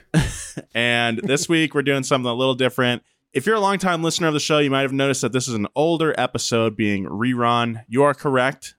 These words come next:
Speaker 2: and that is because we are still shooting High Low, even though, uh, High Low Season Two has begun airing. We have still not finished shooting it. Uh, in a few days, James and I are heading out on the,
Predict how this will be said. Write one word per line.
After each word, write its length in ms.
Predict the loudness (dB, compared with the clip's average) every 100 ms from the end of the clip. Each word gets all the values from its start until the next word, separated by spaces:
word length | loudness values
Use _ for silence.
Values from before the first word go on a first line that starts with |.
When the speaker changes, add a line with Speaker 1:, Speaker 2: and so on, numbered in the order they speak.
| _
Speaker 2:
and 160 | -4 0
that 100 | 0
is 100 | 0
because 560 | -4 -2 0 0 -2
we 140 | -2 0
are 100 | 2
still 440 | 0 0 0 0
shooting 320 | -2 0 0
High 300 | 0 0 0
Low, 300 | 0 2 0 0
even 340 | -2 -2 -2
though, 380 | 0 0 0 -4 _ _ _ -2
uh, 180 | 0 2
High 200 | 0 0
Low 160 | 0
Season 340 | 0 0 0 -2
Two 300 | 0 0 0
has 340 | 0 0 0
begun 340 | -2 0 0 0
airing. 340 | 0 2 0 0
We 80 | 0
have 100 | -2
still 300 | -2 0 2
not 200 | 0 -2
finished 480 | -2 -2 -2 -8 -18 _ -14
shooting 420 | -6 0 0 0
it. 240 | -4 -10 -20 _
Uh, 380 | 0 2 2 0 -4 _ _ _ _ -6
in 80 |
a 60 | -6
few 240 | -2 0
days, 500 | 0 0 0 -2 -6 -14 _
James 360 | -2 0 0 0
and 80 | 0
I 240 | 0 0
are 220 | 0 0
heading 380 | 0 -2 -2 0
out 460 | 2 0 -2 -8 -12 _ _ -2
on 320 | 0 0 -4 -4
the, 440 | -2 0 0 0